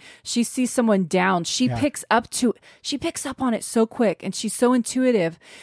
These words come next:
Speaker 1: to those things. And she'll, she'll reach out and s-, ask how
Speaker 2: Yes.
Speaker 1: her friend's doing, 'cause she looks down, or she'll come and pray for her sibling if they're hurt, and, and things like that. So don't just limit it to seeing and hearing, but whatever the gifts that,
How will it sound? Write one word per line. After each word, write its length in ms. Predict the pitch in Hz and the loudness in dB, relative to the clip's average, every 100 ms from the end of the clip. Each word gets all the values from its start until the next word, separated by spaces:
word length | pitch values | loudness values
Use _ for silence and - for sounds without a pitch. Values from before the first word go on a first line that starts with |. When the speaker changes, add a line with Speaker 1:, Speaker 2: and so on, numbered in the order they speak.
| - - | -20 -6
Speaker 1:
to 200 | - 269 | 2 4
those 240 | 240 214 | 4 2
things. 320 | - 233 202 185 | 0 -2 -2 -2
And 160 | 190 | -4
she'll, 360 | - 233 233 - | 0 4 4 2
she'll 280 | - 226 214 | -2 0 0
reach 260 | 220 - | 0 0
out 320 | 214 202 180 | 2 4 2
and 120 | 190 190 | -2 -6
s-, 100 | - - | -6 -2
ask 340 | 196 196 - | 0 -2 -4
how 260 | 208 185 175 | -2 0 0
Speaker 2:
Yes. 320 | 113 117 - | -2 -6 -6
Speaker 1:
her 60 | |
friend's 380 | 208 233 214 190 | -4 0 2 0
doing, 300 | - 185 170 | -2 -2 -2
'cause 140 | 170 185 | -4 -6
she 220 | - 196 | -6 -4
looks 280 | 190 196 - | -4 -4 -2
down, 400 | 214 185 170 170 | 0 0 0 -2
or 120 | 175 | -4
she'll 180 | - 214 | -2 -4
come 320 | - 220 214 | -2 -2 -2
and 140 | 196 - _ - _ _ | -4 -8 _ -20 _ _
pray 320 | - 262 254 | -2 2 2
for 360 | 247 226 208 180 - _ _ _ - | 2 0 0 0 -8 _ _ _ -10
her 140 | 208 220 | -4 -2
sibling 520 | - 233 208 202 185 | 0 2 2 0 0
if 160 | 185 - | -4 -2
they're 200 | 202 190 | 0 0
hurt, 400 | 196 208 185 - | 0 0 0 0
and, 160 | 196 | -2
and 160 | - 214 | -4 -2
things 220 | 285 269 | 0 0
like 160 | 240 214 | 0 0
that. 240 | 226 - | 0 0
So 120 | - | -2
don't 240 | 202 247 262 | 0 0 0
just 200 | 269 226 | -2 -2
limit 240 | 240 240 | 0 0
it 120 | 214 - | -2 -4
to 100 | 196 | -8
seeing 360 | - 226 220 | -4 -2 0
and 120 | 190 | -2
hearing, 560 | 185 - 320 220 185 180 - - - | -4 -4 0 0 0 -4 -10 -20 -10
but 280 | 202 233 226 | 0 2 4
whatever 380 | 233 247 294 349 | 2 4 2 0
the 140 | 302 | -2
gifts 340 | 196 254 233 - | 0 -2 -2 -4
that, 160 | 214 | -6